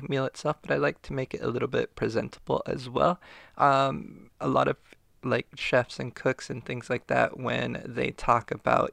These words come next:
eating, they say that it starts with the eyes. So, um, part of me wanting to enjoy and experience the food is kind of adding that extra element of, um, care into the food, and I think it's bringing,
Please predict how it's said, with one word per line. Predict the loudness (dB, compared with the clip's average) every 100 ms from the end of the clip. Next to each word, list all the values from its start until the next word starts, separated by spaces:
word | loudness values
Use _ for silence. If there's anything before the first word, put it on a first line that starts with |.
| -4
eating, | -6 -4 -4 -4
they | -6
say | -4 -2 0
that | 0
it | -2 -6
starts | -2 0 0 -2
with | -6
the | -2 4
eyes. | 4 4 0
So, | -6 -2 0 0 -10 -20 -20 -2
um, | 2 4 4 0 -4 -10 -20 _
part | 0 2 2
of | 0 2 2 0 -4 -12
me | -8 -8 -8
wanting | -6 -6 -6 -8
to | -10 -8 -6
enjoy | -4 -2 0
and | -2 -4
experience | -8 -6 -4 -2 -6
the | -12
food | -8 -4 -4
is | -4 -8
kind | -6 -4 -2
of | -4 0
adding | 2 2 -2
that | -4 -4
extra | -8 -8 -6 -4 0
element | 0 0 0 -6 -8
of, | -6 -2 0 -2 -4 -10 _ -20 -20 0
um, | 2 2
care | -4 -2 2 2 -2
into | -8 -6
the | -8
food, | -4 -2 -2
and | -2
I |
think | -4 -6 -6
it's | -8 -10
bringing, | -4 -2 -2 -4